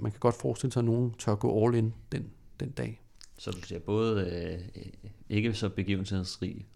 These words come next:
Speaker 2: og samtidig alligevel?
Speaker 1: Jamen, ikke, ikke begivenhedsrig, før man rammer den sidste stigning.
Speaker 2: Okay.
Speaker 1: Og der tror jeg til gengæld,
Speaker 2: Ja.
Speaker 1: helvede bryder løs. Der tror jeg, vi får fuld,
Speaker 2: Mm.
Speaker 1: øh, valuta for pengene, og, øh, og virkelig et festfyrværkeri. Den, den venter jeg mig meget af. Men jeg er ikke sikker på, at jeg behøver at sidde, øh, klistret til skærmen inden den stigning.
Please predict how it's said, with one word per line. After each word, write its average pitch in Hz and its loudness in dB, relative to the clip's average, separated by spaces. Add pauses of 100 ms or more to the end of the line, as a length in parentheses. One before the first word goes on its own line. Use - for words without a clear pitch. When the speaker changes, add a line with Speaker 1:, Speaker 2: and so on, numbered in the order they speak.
Speaker 2:
og 92 -6
samtidig 95 0
alligevel? 90 2 (120)
Speaker 1:
Jamen, 160 6
ikke, 175 8
ikke 170 10
begivenhedsrig, 147 12
før 147 8
man 127 4
rammer 113 8
den 120 6
sidste 120 4
stigning. 113 4
Speaker 2:
Okay. - 4
Speaker 1:
Og 120 2
der 156 12
tror 156 12
jeg 117 12
til 110 8
gengæld, 107 6
Speaker 2:
Ja. 98 6
Speaker 1:
helvede 113 10
bryder 117 8
løs. 104 6
Der 127 2
tror 151 6
jeg, 120 8
vi 113 8
får 107 2
fuld, 151 6
Speaker 2:
Mm. 143 6
Speaker 1:
øh, 123 10
valuta 113 6
for 120 2
pengene, 110 4
og, 104 2
øh, 98 0
og 107 0
virkelig 135 8
et 143 2
festfyrværkeri. 107 2 (100)
Den, 131 2
den 123 4 (160)
venter 120 6
jeg 123 10
mig 113 10
meget 110 8
af. 104 2 (480)
Men 113 4
jeg 113 8
er - 8
ikke 123 4
sikker 147 6
på, 135 4
at 101 2
jeg 104 4
behøver 120 4
at 101 -2
sidde, 117 6 (120)
øh, 107 2
klistret 120 2
til 113 -4
skærmen 104 2
inden 113 6
den 113 0
stigning. 107 0